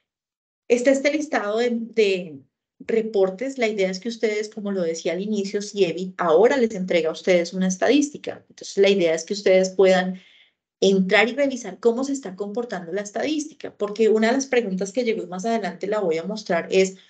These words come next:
¿por qué hay unos donantes que yo cargo y no se ven en cievi?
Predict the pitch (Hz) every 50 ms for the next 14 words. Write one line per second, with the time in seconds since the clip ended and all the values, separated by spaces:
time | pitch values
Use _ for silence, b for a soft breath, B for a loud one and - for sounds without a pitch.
0 | B B B _ - 233 226 226 233 254 226 233 254 254 277 285 277 277 262 233
1 | 202 196 196 220 220 - - 240 220 190 185 - 214 190 190 190 190 202 220 214
2 | - 226 226 214 214 180 175 180 202 185 190 190 190 190 185 185 202 208 208 202
3 | 208 269 269 277 226 - - - -